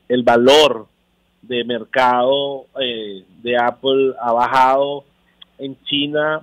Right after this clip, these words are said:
está de cuarto lugar en la cuota de mercado, luego de ser líder hace tres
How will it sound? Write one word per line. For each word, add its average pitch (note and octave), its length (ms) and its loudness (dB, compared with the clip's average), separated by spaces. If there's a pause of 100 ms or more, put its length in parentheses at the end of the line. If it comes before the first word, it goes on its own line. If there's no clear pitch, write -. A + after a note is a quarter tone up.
(160)
está B2 380 -2
de B2+ 160 0
cuarto D3 680 -2
lugar A#2+ 600 -2 (160)
en A#2 140 -12
la A2+ 120 -4
cuota A#2+ 400 -4
de C3+ 80 0
mercado, A#2+ 640 -4 (440)
luego A#2 240 4
de C#3+ 120 -2
ser A#2+ 160 0
líder C3 440 0
hace A2+ 220 -4
tres A#2 220 -4